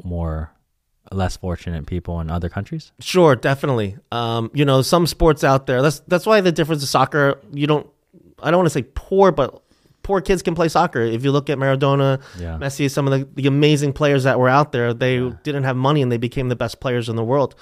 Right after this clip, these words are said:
Speaker 2: Um, you know, golf, tennis, you need money, right? You need a country club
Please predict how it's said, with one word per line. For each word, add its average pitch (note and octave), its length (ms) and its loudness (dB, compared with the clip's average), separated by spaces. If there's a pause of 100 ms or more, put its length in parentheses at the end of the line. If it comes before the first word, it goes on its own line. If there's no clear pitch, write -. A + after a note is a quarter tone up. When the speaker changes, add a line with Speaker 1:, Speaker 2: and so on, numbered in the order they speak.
(380)
Speaker 2:
Um, A2 340 -4
you C3 100 -2
know, A#2+ 340 -4 (140)
golf, C#3 520 0 (400)
tennis, D#3 440 -2
you C#3 80 -2
need F3+ 140 2
money, D3 380 -2 (120)
right? C3 280 -8
You C3 80 -6
need D#3+ 120 -2
a - 40 -8
country E3+ 320 0
club A2+ 360 -6